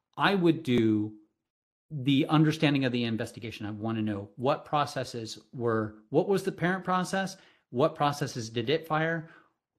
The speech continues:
The child process that I'm investigating,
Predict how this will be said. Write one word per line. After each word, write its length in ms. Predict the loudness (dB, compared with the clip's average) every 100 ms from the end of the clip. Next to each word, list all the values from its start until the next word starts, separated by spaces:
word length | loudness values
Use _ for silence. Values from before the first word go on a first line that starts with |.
| _
The 100 | 0
child 420 | 2 2 4 2
process 540 | 2 0 0 -2 -4 -4
that 160 | -8 -4
I'm 200 | -4 -4
investigating, 800 | -4 -4 -4 0 2 2 -2